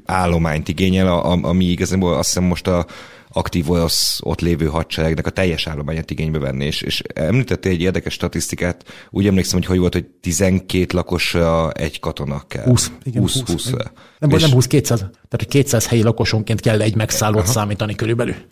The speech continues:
Speaker 1: Igen, és hogy, ö, viszont akkor a matek úgy viszont kijön, hogyha, ha ezt a kelet-ukrajnai térséget akarják megtartani, azért van akkor állomány.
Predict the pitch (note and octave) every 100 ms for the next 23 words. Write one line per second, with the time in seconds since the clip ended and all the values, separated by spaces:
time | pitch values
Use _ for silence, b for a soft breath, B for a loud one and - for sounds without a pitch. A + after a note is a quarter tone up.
0 | _ F#2 E2+ F2 F#2 G2+ G2+ G2 G2 G2
1 | F#2+ F#2+ G2+ G2+ - G2+ - E2+ F2+ G#2
2 | - G#2 F2+ - G2 - A2+ F#2 D#2+ D#2
3 | E2+ - E2+ E2 D2+ E2+ E2+ - - F#2
4 | F2 E2+ F2 E2+ E2+ - F2+ - E2 D#2
5 | - D#2 D2+ D#2+ E2 - F#2+ - F#2+ G2
6 | F#2 - D#2+ E2+ D#2 E2 D#2+ D#2 C#2+ D2
7 | - - - - A#1+ C2+ B1 G1+